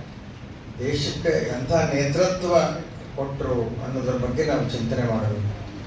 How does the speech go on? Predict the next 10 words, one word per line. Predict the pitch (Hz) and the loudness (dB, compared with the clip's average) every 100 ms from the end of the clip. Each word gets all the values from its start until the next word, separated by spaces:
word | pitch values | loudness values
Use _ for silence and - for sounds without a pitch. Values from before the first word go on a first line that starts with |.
| - - | -10 -2
ಅವರ | 123 127 | 2 2
ತಾಯಿ, | 139 139 147 143 131 | 4 4 6 4 2
ತಂದೆ, | 131 131 135 143 135 131 | 0 0 0 0 0 2
ಅವರ | 123 | 2
ಹೆಂಡತಿ, | 127 143 139 - 135 127 | 0 0 0 0 2 2
ಅವ್ರ | 120 120 | 2 2
ಮ-, | 131 127 120 120 - | 2 2 2 2 0
ಅಕ್ಕ | - 139 147 | -2 0 2
ತಂಗಿಯರು | 151 147 147 131 123 120 | 2 4 4 4 2 2
ಯಾವ, | 127 147 147 139 139 | 2 4 4 4 0